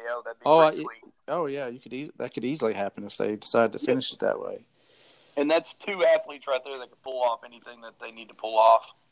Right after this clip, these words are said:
Speaker 2: Sure, yeah. Uh, Daniel Bryan talks about the Kofi thing, and here we go, the big Kofi Kingston gauntlet match.
Speaker 1: Uh, I'm watching right now. He's in there with Rowan, so he's already, he's already what,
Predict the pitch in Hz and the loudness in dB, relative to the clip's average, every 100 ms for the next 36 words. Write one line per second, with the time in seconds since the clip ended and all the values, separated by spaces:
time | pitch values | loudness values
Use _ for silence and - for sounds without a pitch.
0 | _ - 135 135 - _ _ _ _ - | _ 2 4 4 2 _ _ _ _ -2
1 | 107 117 110 _ _ - - - - _ | 0 2 -2 _ _ -20 -20 -20 -20 _
2 | - 123 127 113 107 _ - 139 143 139 | 2 6 6 4 -2 _ 2 6 6 6
3 | 139 139 143 139 131 147 - 127 135 131 | 4 4 2 -4 -2 -2 -2 -2 -2 -2
4 | - 143 135 131 143 135 131 131 - _ | -4 -4 -4 -6 -4 -4 -6 -10 -20 _
5 | _ - 131 131 117 _ _ 170 180 185 | _ -2 0 0 -6 _ _ 4 6 8
6 | 156 131 139 170 170 190 175 180 143 _ | 6 6 0 -2 2 2 2 -6 -10 _
7 | _ 175 156 - 147 139 131 - 92 104 | _ -8 -8 -8 0 4 4 2 -8 -8
8 | 98 - - - - - - 113 131 139 | -6 -6 -4 -6 -6 -12 2 6 8 8
9 | 147 147 151 151 147 143 139 156 - 143 | 8 6 4 0 0 -2 -4 -4 -4 -4
10 | 135 135 139 139 135 120 143 139 131 120 | -4 -4 -6 -6 -6 -12 -14 -8 -8 -10
11 | 110 120 127 131 107 _ _ _ _ _ | -10 -4 -2 -4 -12 _ _ _ _ _
12 | 147 147 139 151 160 160 139 127 135 131 | -4 -4 -4 -4 -4 -6 -10 -16 _ -10
13 | 147 160 143 131 135 123 | -6 -6 -10 -12 -10 -10